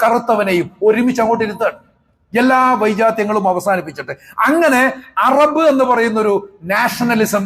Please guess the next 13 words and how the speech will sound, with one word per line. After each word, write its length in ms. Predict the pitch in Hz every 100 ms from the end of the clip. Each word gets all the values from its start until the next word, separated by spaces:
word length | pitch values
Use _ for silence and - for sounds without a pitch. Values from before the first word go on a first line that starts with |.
| 196
ഒരു 80 | 214 214
നാഷണാലിറ്റി 680 | 254 254 269 277 269 - 214
രൂപപ്പെട്ടു, 360 | 180 139 117 _ _ _ _ _ _ -
ഈ 80 | 254 233
എല്ലാ 380 | 247 254 269 277 208
ഗോത്ര 240 | 233 233 226
വൈവിധ്യങ്ങൾക്കും 640 | 214 208 202 202 190 180 147
അപ്പുറം. 240 | 156 147 - - 269
എന്നിട്ട് 260 | 339 330 262
അതിനുശേഷം 580 | 247 339 226 233 208 226 - -
ഈ 40 | 254 269 220
അറബ് 280 | 247 302 330 311
അതിരുകളെയും 560 | 277 269 269 262 262